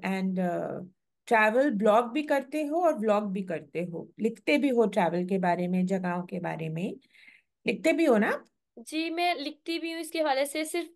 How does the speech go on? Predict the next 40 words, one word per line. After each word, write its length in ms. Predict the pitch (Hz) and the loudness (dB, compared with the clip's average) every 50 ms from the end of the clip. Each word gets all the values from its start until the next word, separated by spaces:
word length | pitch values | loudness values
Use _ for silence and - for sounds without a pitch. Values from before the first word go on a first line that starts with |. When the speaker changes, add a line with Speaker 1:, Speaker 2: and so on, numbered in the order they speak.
| _ - | _ 0
Speaker 2:
ट्रैवल 320 | 269 247 240 233 269 311 | 2 2 2 2 0 -2
के 80 | 311 349 | -2 -2
हवाले 260 | 330 311 277 277 294 | -2 0 -2 -2 -2
से 180 | 285 - 320 311 | -4 -4 -6 -6
नहीं, 140 | 302 320 302 | -6 -6 -8
मतलब, 240 | 302 294 302 302 | -8 -8 -10 -8
कोई 180 | - 302 302 311 | -6 -6 -4 -4
इशू 360 | 311 311 285 - - 311 320 | -4 -6 -8 -8 -6 -4 -2
अगर 260 | 311 285 285 294 294 | -2 0 0 2 2
आ 220 | 277 247 240 240 247 | 4 4 4 4 4
रहा 120 | 247 247 | 4 4
है, 120 | 254 254 - - _ _ _ _ - | 2 2 0 -4 _ _ _ _ 2
अ, 240 | 247 254 254 254 | 4 4 4 4
जो 180 | 254 240 320 339 | 2 0 -2 0
मैं 160 | 330 339 349 | 2 2 0
फेस 300 | 339 339 320 330 320 - | 0 0 -2 -2 -4 -4
कर 180 | - 262 233 220 | -2 -2 0 0
रही 220 | 208 214 202 190 | 0 -2 -2 -2
हूँ, 200 | 170 170 170 - _ _ _ _ _ - | -4 -6 -10 -12 _ _ _ _ _ -6
लोग 240 | 285 320 339 339 339 | -4 -4 -4 0 2
कहते 300 | 339 330 320 311 320 330 | 4 4 4 4 4 0
हैं 220 | 330 330 330 320 | -2 -2 -2 -2
कि, 200 | 311 330 330 339 | -4 -2 -2 -2
अ, 340 | - - 247 254 254 254 277 | -2 -2 0 0 0 0 0
"सब 220 | 285 - 339 339 - | 0 2 0 0 0
कुछ 160 | 370 359 349 | 0 0 2
आपके 320 | 294 277 349 349 339 339 | 2 2 0 -2 -4 -6
साथ 180 | 311 330 311 311 | -4 -4 -4 -4
ही 120 | 302 339 | -6 -8
होता 180 | 302 - - 302 | -8 -6 -6 -6
है", 60 | 302 | -6
तो 60 | 339 | -4
मैंने 260 | 320 330 330 330 349 | -6 -4 -4 -4 -2
कहती 300 | 339 330 302 285 294 339 | -2 -2 -2 -2 -2 -4
हूँ, 80 | 330 320 | -6 -4
"यार, 160 | 320 339 339 | -2 -2 -2
होता 280 | 339 302 302 302 392 381 | 0 -2 2 4 4 6
सबके 280 | 370 381 311 392 403 | 6 4 4 4 4
साथ 240 | 381 381 330 277 233 - | 4 4 4 4 4 2
है, 200 | 220 202 208 _ | 0 -4 -4 _